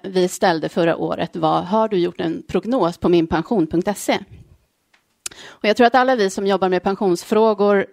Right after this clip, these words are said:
eh, på olika sätt, oavsett om vi är försäkringsbolag, politiker, forskare, fackliga organisationer,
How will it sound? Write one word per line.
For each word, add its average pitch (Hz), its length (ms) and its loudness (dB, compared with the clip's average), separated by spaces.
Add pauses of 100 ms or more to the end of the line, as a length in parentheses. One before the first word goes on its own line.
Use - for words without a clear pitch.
(140)
eh, 180 460 0
på 208 140 2
olika 180 300 0
sätt, 240 340 0
oavsett 180 500 0
om 165 100 0
vi 170 120 4
är 160 120 2 (460)
försäkringsbolag, 185 840 0
politiker, 180 800 0
forskare, 180 680 0
fackliga 196 400 -2
organisationer, 180 840 0